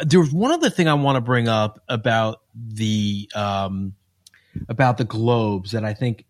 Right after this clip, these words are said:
is interesting, uh, that, you know, people outside Hollywood might not necessarily understand or, or, or get, but you might infer it if you thought about it for a little bit. Um,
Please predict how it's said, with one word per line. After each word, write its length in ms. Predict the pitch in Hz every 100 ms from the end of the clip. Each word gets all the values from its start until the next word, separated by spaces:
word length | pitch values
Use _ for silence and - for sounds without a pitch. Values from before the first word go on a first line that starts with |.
| _ _ _
is 160 | 127 113
interesting, 880 | 143 135 127 113 - 104 92 92 98 _ _ _ _ _ _ _ _ _ _
uh, 440 | 117 110 104 104 107
that, 340 | 110 104 101
you 100 | 113
know, 100 | 104
people 280 | 95 123 120
outside 300 | 113 110 110
Hollywood 460 | 101 120 120 107 95
might 220 | 104 113
not 260 | 110 104 110
necessarily 760 | 110 104 107 - 107 101 104
understand 760 | 98 92 90 - 117 87 - _ _ _ _ _ _ _ _ _ _ _ _ -
or, 340 | 117 113 120 -
or, 200 | 113 101
or 180 | 107 92
get, 520 | 90 123 117 92 - -
but 140 | 123
you 120 | 117
might 220 | 123 147 127
infer 500 | 107 - - 113 98
it 60 |
if 120 | 95
you 100 | 101
thought 320 | 95 110 110 104
about 240 | 92 90
it 80 | 87
for 80 | 87
a 40 | 85
little 180 | 85
bit. 200 | 95 80 _ _ _ _ _ _ _
Um, 500 | 131 127 123 120 120